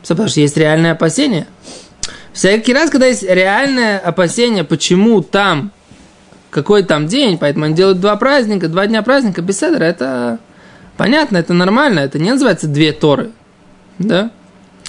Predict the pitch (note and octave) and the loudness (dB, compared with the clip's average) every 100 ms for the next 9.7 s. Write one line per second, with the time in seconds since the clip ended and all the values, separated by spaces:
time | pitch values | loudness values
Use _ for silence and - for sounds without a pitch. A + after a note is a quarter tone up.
0 | - - - - - D#3+ D#3+ E3+ E3 A3 | -20 -20 -18 -8 -2 0 2 2 2 2
1 | D4 B3+ A3+ B3 A#3 - - _ - A3+ | 2 2 2 0 -2 -4 -8 _ -4 -2
2 | B3 F#3+ D#3+ D3 F3+ _ _ _ _ _ | -2 -2 -2 -2 -6 _ _ _ _ _
3 | - - _ _ D#3+ F3 G3+ A3+ _ _ | -20 -20 _ _ -2 0 0 -6 _ _
4 | _ - - _ _ _ _ - - - | _ -20 -20 _ _ _ _ -20 -20 -20
5 | - - - - - F#3 G3 - G3+ - | -20 -20 -20 -20 -6 -4 -2 -2 -2 2
6 | G3+ F#3+ D3+ C#3+ _ _ _ _ _ - | 4 4 2 -4 _ _ _ _ _ -20
7 | - - C#3+ D3 A3 G#3+ G3 F3+ G3 G#3 | -16 -6 -2 0 2 2 0 -2 -2 0
8 | F#3+ F3 D#3 - - _ - - G3+ G#3 | -2 -2 -4 -4 -20 _ -8 0 0 2
9 | G3 G3+ D3+ - F#3+ F3 G#3+ | 0 0 -2 -6 -6 -6 -6